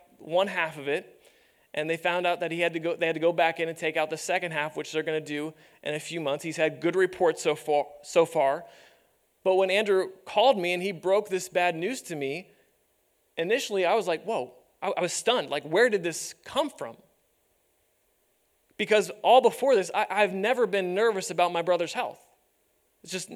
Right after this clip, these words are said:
something I've never had to worry about or think about. And all of a sudden,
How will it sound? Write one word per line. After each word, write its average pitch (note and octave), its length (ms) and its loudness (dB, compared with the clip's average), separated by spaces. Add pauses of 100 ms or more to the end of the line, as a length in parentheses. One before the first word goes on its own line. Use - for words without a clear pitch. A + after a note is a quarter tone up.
something G3 280 0
I've F3 120 2
never F#3+ 180 4
had F3 220 0
to E3 40 2
worry F#3+ 340 4
about D#3+ 220 4
or D#3+ 120 -2
think - 220 -4
about. E3 260 2
And F3+ 80 0
all G3+ 140 6
of F#3 80 0
a F3+ 60 -2
sudden, E3 520 -2